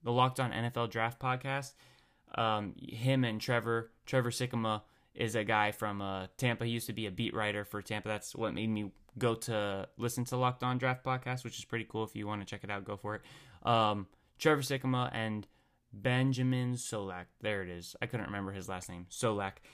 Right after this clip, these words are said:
And they're, they're super funny guys. And Ben was talking about how this pairing between Stefanski and Baker Mayfield is like the twenty eighteen version of Jared Goff and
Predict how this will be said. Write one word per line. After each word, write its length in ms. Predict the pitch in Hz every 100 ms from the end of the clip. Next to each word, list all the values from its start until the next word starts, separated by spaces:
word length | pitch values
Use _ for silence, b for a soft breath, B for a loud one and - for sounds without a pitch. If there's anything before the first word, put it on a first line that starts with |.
| B B B -
And 340 | 123 120 113 98
they're, 200 | 143 151
they're 200 | 131 131
super 300 | - 123 120
funny 240 | 120 113
guys. 260 | 107 107 101
And 300 | 107 101 -
Ben 200 | 139 190
was 160 | 156
talking 360 | 135 131 131 123
about 300 | 120 120 110
how 400 | 110 101 95 127 - b b b b b b b _ _ _ _ _ _ _ - -
this 380 | 113 135 135 -
pairing 580 | - 151 147 101 104 135
between 360 | 127 123 117
Stefanski 720 | 113 120 120 110 120 - 156 -
and 100 | 110
Baker 240 | 117 117
Mayfield 500 | 104 98 - 95 117 b b b
is 120 | 120
like 200 | 123 127
the 80 | 143
twenty 480 | - 110 107 107 117
eighteen 320 | 123 147 139
version 320 | 107 107 120
of 160 | 135 104
Jared 340 | 98 107 110
Goff 320 | - 90 101 - _ _ _ _ _ -
and 580 | 104 98 95 98 101 101